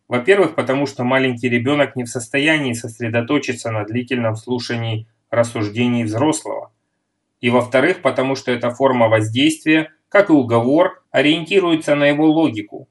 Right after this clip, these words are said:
что в этом возрасте не может быть действенным. Огромное воспитательное значение имеет ласка взрослого, особенно в отношении заторможенных, внешне пассивных детей.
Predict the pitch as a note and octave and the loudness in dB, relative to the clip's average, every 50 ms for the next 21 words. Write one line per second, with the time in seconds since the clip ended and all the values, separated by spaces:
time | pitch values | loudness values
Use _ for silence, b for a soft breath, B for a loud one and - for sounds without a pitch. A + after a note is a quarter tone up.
0 | _ _ _ - - A#2+ A#2 B2 B2 B2 C3+ B2+ A#2+ B2+ D3 D#3 D#3 D#3+ D#3 D#3 | _ _ _ -12 -8 -4 -2 -2 2 2 2 2 2 2 2 2 2 2 0 -2
1 | - - D#3 D3+ D#3 - _ _ B2+ B2 A#2+ A#2+ B2+ C3 C#3+ C#3+ B2+ A#2 A#2 C3+ | 0 0 0 0 0 -4 _ _ -4 0 2 2 2 2 2 0 -2 -2 -2 -2
2 | C3 A#2+ A#2 C3+ D#3 D#3 D#4 - - - A#2 A2 A2+ A2+ - _ _ _ _ _ | -2 0 2 4 4 4 4 2 -6 -14 -14 -14 -14 -14 -18 _ _ _ _ _
3 | _ _ _ _ _ _ _ _ _ _ _ _ A2+ G#2+ A2 C#3 F3 G#3+ G#3+ G3 | _ _ _ _ _ _ _ _ _ _ _ _ -6 0 4 6 6 6 4 4
4 | E3+ D3+ C#3 C#3 C3+ - - D3 C#3 - E3 E3 - D#3+ D3 C#3 C3 B2 B2 C3+ | 2 4 4 4 2 0 -4 -4 0 0 0 0 0 -2 -2 -2 -2 -2 -2 -6
5 | B2 - - E3+ F3 E3+ D#3+ D3 C#3+ C#3+ C#3 C3+ - _ - A#2+ A#2+ C3 C#3 C#3+ | -6 -4 -4 -4 -4 -4 -4 -2 -2 -2 -2 -4 -6 _ -6 -2 -2 0 -2 -2
6 | B2+ - B2+ B2+ C3+ D3 D3 - - - A2+ G#2+ G#2 G#2+ A#2+ C3 C3 - - A2 | -4 -4 0 4 4 4 4 2 2 -2 -2 0 0 -2 -2 -2 -2 -4 -6 -8
7 | G#2 G2+ - - _ _ A2+ A2+ - - C#3+ C3+ C3+ C3+ C3 B2 A#2 A2+ A2 A2+ | -8 -8 -8 -12 _ _ -8 -6 -4 -4 -4 -2 -2 -2 -2 2 2 2 0 0
8 | A2+ A2 - - C3 C3 C3 B2+ B2+ B2 A#2 G2+ A#2 A2+ A2+ A#2+ A2+ A#2 C3 C#3+ | -4 -6 -4 -4 -4 -4 -2 -4 -4 -4 -4 -4 -6 -2 0 0 0 2 2 2
9 | D3 C3+ A#2 A2 G#2+ G#2+ G2+ - _ A#2 B2 B2+ A#2 - B2 A#2 A2+ A2+ A2 A2+ | 2 2 0 -2 -4 -6 -8 -10 _ -6 -6 -6 -6 -6 -8 -8 -6 -6 -6 -6
10 | - B2 B2 B2+ B2 A#2 A2 G#2+ A#2 A#2 A#2 C3 A#2+ A2 A2+ - | -6 -6 -6 -4 -4 -4 -4 -4 -6 -8 -6 -6 -8 -8 -10 -14